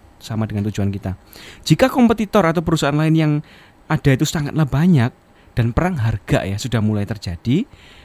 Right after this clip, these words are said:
maka sebaiknya jumlah rekanan pun agak dikurangi. Saya, saya ulangi, kalau kompetitornya banyak dan memasarkan produk yang sama dengan yang kita pasarkan,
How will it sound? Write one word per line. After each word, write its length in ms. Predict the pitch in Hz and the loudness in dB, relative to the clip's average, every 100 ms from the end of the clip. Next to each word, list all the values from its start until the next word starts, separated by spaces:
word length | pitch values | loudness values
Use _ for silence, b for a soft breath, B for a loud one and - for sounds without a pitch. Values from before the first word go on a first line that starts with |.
| B | B
maka 240 | - 117 208 | -8 -2 -2
sebaiknya 560 | 170 123 110 110 185 | 0 0 0 0 -2
jumlah 400 | - 127 117 110 | 0 4 4 4
rekanan 400 | 107 113 107 104 | 0 -2 -2 -2
pun 240 | 110 175 202 - _ | 0 -2 -2 -6 _
agak 240 | 110 - - | -12 -8 -10
dikurangi. 560 | - 123 117 113 113 87 - _ _ _ _ b b b b _ | -10 -8 -8 -8 -12 -16 -20 _ _ _ _ b b b b _
Saya, 160 | 104 107 | -8 -4
saya 160 | 117 110 | -2 0
ulangi, 400 | 104 107 165 226 b - | 2 2 0 -2 b -10
kalau 240 | 123 127 | -4 -2
kompetitornya 640 | - 123 117 127 117 113 113 | 0 -2 -2 -2 -2 -2 -2
banyak 560 | 113 131 214 165 127 - _ b b b b b _ | -2 -2 2 2 2 -2 _ b b b b b _
dan 400 | 131 120 117 104 - | -2 0 -2 -6 -12
memasarkan 640 | - 123 120 117 123 120 120 | -6 -2 0 0 -2 -4 -4
produk 240 | 113 101 | -4 -4
yang 160 | 104 110 | -4 -4
sama 320 | 151 196 151 | -4 -2 -2
dengan 240 | 117 107 | -2 -6
yang 80 | 104 | -6
kita 160 | 110 110 | -6 -8
pasarkan, 720 | 110 110 170 - 107 120 | -6 -6 -8 -6 -6 -6